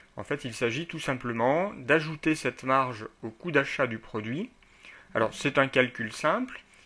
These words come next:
mais qui a pour inconvénient, euh, qu'on ne se demande pas si le prix fixé couvre le montant de nos charges fixes. Alors, malgré cet inconvénient,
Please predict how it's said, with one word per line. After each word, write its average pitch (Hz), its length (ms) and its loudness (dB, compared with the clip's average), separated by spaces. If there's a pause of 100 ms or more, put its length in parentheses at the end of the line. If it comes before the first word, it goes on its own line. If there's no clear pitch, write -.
(140)
mais 127 140 -4
qui - 120 -2
a 143 40 4
pour 143 200 -2
inconvénient, 131 880 0
euh, 123 140 -4
qu'on 123 240 -4
ne 120 160 -4
se - 180 -8
demande 127 480 0
pas 123 300 6
si - 240 -10
le 117 100 -2
prix - 220 -8
fixé 139 600 -4
couvre 180 480 -2
le 131 200 0
montant 127 400 -4
de 139 160 -4
nos 127 160 -2
charges 151 340 -2
fixes. - 460 -16 (680)
Alors, 101 160 -2
malgré 131 300 6
cet 127 160 0
inconvénient, 117 720 0